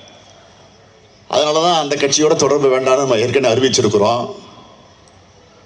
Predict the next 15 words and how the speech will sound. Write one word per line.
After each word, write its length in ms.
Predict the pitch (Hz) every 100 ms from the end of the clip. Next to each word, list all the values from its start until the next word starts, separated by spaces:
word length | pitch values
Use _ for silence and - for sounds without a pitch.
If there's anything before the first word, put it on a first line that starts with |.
| - -
இருந்தாலும் 840 | 139 156 160 160 175 156 117 98 -
இன்னைக்கு 360 | 143 139 147 120
போய் 200 | 143 151
டெல்லியில 380 | 147 135 143 131
போய் 120 | 139
இந்த 80 | 127
நிலைமை 260 | 117 127 123
ஏற்பட்டுடுச்சு. 720 | 120 120 110 101 110 110 101 - - - - - - - _ - - - - -
இப்ப 240 | - 143 147
என்ன 160 | 147
செய்கிறது? 680 | 151 131 131 123 107 120 120 -
இந்த 140 | -
தீர்மானத்தை 520 | - 139 139 127 123
ஆதரிக்கிறதா 540 | 117 123 117 113 113 120
வேண்டாமான்னு 1000 | 117 117 110 117 110 104 147 123 95